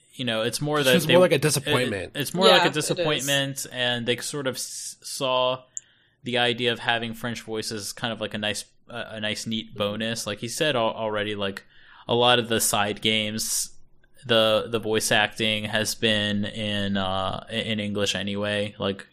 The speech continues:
Speaker 1: you know, uh, three five eight and Kingdom Hearts three D, things like that. So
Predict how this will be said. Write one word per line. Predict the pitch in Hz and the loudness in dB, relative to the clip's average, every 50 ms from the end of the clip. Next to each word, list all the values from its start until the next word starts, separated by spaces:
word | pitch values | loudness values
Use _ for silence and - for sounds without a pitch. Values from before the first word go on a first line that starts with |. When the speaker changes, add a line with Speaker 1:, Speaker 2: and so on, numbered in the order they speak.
| _ | _
Speaker 1:
you | - 104 101 | -6 -4 -4
know, | 95 92 95 - - _ _ _ _ _ - - - - - - | -4 -4 -6 -8 -12 _ _ _ _ _ -20 -20 -20 -20 -8 -2
uh, | - 95 95 92 | 0 2 2 2
three | - - 107 98 | 2 0 0 0
five | - 98 92 95 | 0 0 0 0
eight | 92 92 95 95 92 92 | 0 0 0 0 -2 -4
and | 90 92 - - - - - | -6 -8 -10 -12 -18 -12 -6
Kingdom | - 113 98 98 | -4 -4 -2 -2
Hearts | 101 95 - - - | -2 -2 -2 -4 -6
three | - 101 98 | -4 -4 -4
D, | 92 95 92 92 92 | -4 -4 -6 -4 -4
things | - 104 98 98 101 | -2 -2 -2 -2 -2
like | 95 90 - - | -4 -4 -4 -4
that. | 92 92 92 90 - - - | -4 -2 -2 -2 -2 -4 -4
So | - 101 90 90 92 92 | -4 -2 -2 -2 -4 -6